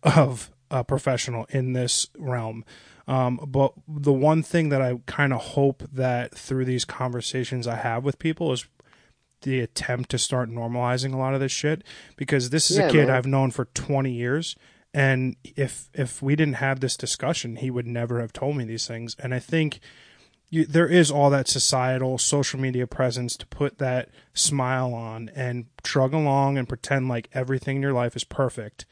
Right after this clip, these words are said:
Speaker 1: And,
Speaker 2: Yeah.
Speaker 1: uh, it's kinda nice when you have the ability to relate with people about, you know, traumas and, and tribulations that you're going through that,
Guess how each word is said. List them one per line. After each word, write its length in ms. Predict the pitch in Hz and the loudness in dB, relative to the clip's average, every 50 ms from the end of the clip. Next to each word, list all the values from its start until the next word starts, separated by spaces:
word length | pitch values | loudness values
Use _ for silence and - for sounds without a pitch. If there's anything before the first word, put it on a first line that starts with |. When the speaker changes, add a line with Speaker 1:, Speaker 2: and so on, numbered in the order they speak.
| - _ _ - - - _ _ - | -20 _ _ -20 -20 -20 _ _ -4
Speaker 1:
And, 320 | 143 135 131 127 123 127 | 0 0 2 2 2 2
Speaker 2:
Yeah. 80 | 123 123 | 2 2
Speaker 1:
uh, 360 | 120 117 120 117 113 110 110 - _ _ _ _ _ _ - | 2 2 0 0 -2 -4 -4 -8 _ _ _ _ _ _ -6
it's 180 | 151 139 - - | -4 -4 -4 -4
kinda 340 | - - 160 170 175 170 | -4 -2 0 2 2 2
nice 380 | 160 165 180 180 151 127 - - | 2 2 0 0 0 -2 -2 -2
when 180 | 135 131 131 131 | -4 -4 -2 -2
you 120 | 131 120 | -2 -2
have 360 | - 131 127 135 135 127 117 | -2 -2 -2 -2 -2 -4 -4
the 140 | - 135 127 | -4 -4 -4
ability 400 | 127 120 135 135 135 135 131 127 | -2 -2 0 0 0 0 -2 -2
to 100 | 123 120 | -2 -2
relate 320 | 120 120 127 131 151 147 | -2 0 0 0 0 0
with 180 | 151 143 - - | -2 -4 -8 -6
people 320 | - 131 127 123 131 123 | -6 -8 -6 -6 -6 -6
about, 460 | 120 113 123 120 120 117 120 117 - - _ _ _ _ _ _ _ _ | -6 -4 -2 -2 -2 -2 -2 -4 -8 -12 _ _ _ _ _ _ _ _
you 80 | - 147 | -6 -4
know, 120 | 135 131 | -4 -2
traumas 520 | 127 - - 139 151 180 165 147 139 123 135 | -2 -2 0 2 2 2 4 2 2 2 0
and, 180 | 135 131 123 | 0 -2 -2
and 240 | 123 131 127 123 120 | -2 -2 -2 -2 -2
tribulations 580 | - - - 120 120 123 143 151 - 147 131 127 | -2 -2 -2 0 0 0 0 0 0 -2 -2 -2
that 80 | 127 | -2
you're 120 | 120 123 117 | -2 -4 -4
going 260 | 120 127 120 123 120 | -4 -2 -2 -2 -2
through 220 | - - 127 131 | -2 -2 -2 0
that, 280 | 123 127 123 123 - - | 0 0 0 -2 -2 -6